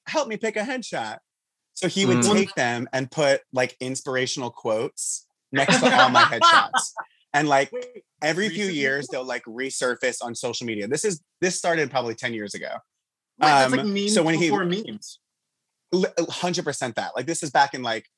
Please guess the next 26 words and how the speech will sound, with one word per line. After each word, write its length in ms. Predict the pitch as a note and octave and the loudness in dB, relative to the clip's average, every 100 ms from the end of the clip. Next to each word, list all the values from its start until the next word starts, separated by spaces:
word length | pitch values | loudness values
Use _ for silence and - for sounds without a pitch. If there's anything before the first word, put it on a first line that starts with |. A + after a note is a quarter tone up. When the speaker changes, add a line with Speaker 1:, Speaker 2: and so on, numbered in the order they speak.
| _ _ _ _ _ | _ _ _ _ _
Speaker 1:
college, 460 | - C#3+ A2 G2 - | 0 2 2 -4 -12
like, 160 | B2+ | -10
two 100 | - | -10
thousand 380 | E3 C#3+ C3+ B2+ - | -4 -4 -4 -10 -14
ten 280 | - D3 B2+ | -6 -4 -4
through, 160 | C3+ - - | -8 -10 -6
you 80 | C3 | -6
know, 100 | G2+ | -2
thirteen. 500 | B2+ A#2+ B2 G2 G#2 _ _ _ _ | -2 0 -2 -4 -8 _ _ _ _
So 160 | - D#3 | -2 2
when 100 | D#3+ | 4
he 160 | F3 | 4
left 360 | D#3+ C3+ C#3+ - | 4 4 2 0
for 100 | C3 | -6
The 100 | A#2 | -4
Circle, 640 | - E3+ E3+ B2 G#2+ G#2+ - | -4 -4 -2 -4 -4 -6 -4
I 120 | B2+ | -6
found 340 | - B2+ B2+ | -4 -4 -4
one 100 | C3+ | -4
of 80 | C3 | -6
those 200 | A#2+ A#2 - | -6 -6 -6
old 480 | A#2 A#2 B2 B2 A#2+ - _ - | -2 0 0 -2 -4 -8 _ -6
pictures 440 | F#3 - C3 A#2 B2+ | -4 -2 -2 -2 -6
with, 160 | B2 | -4
like, 200 | B2 B2 A#2+ | -4 -2 -2
a, 260 | A2 G#2+ | -2 -4